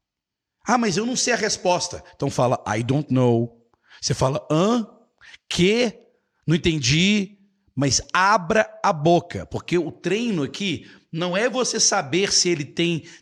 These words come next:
trinta e cinco ou trinta e oito ou quarenta e dois ou cento e vinte.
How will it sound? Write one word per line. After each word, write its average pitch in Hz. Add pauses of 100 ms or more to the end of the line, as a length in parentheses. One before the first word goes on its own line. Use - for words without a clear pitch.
trinta 151
e 123
cinco 180
ou -
trinta 139
e -
oito 151
ou 147
quarenta 139
e 110
dois 151 (180)
ou 151
cento 180
e 175
vinte. 160